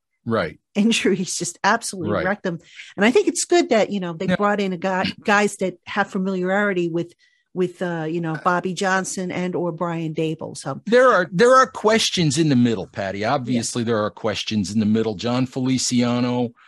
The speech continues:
Speaker 1: is a guy who's never been a full-time starting center. And he's a guy that,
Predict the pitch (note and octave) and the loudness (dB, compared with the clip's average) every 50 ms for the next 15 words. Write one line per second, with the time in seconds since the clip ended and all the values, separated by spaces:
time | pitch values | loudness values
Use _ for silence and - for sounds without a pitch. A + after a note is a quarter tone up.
0 | _ _ _ _ _ _ _ _ - B2+ B2 A2+ A2+ A#2 G#2 B2+ A#2+ A#2 A2 F#2+ | _ _ _ _ _ _ _ _ -2 0 0 0 -2 -2 -2 0 0 0 -2 0
1 | - A2 A2+ A#2+ A#2+ A2+ B2 A#2 B2 A#2+ A2+ - - B2+ A2+ A#2 - - A#2+ B2 | 2 2 4 4 2 2 0 0 0 -2 -2 -4 -4 -6 -6 -6 -4 -4 -2 -2
2 | A#2 G#2+ - - - A#2 A2+ A2+ A#2 A2+ G#2+ - - - A#2+ A#2 A#2 A#2 A2 - | -2 -2 -2 -2 -2 0 0 0 0 -2 -2 -2 -4 -2 -2 -2 -2 -2 -4 -8
3 | _ _ - D3 E3 E3 C#3 A#2 B2+ A#2 C#3 C3+ C3 C3 B2+ C3 A2+ A#2 A2+ - | _ _ -4 -2 -2 0 -2 -2 -4 -2 0 0 2 2 0 0 0 -2 -4 -4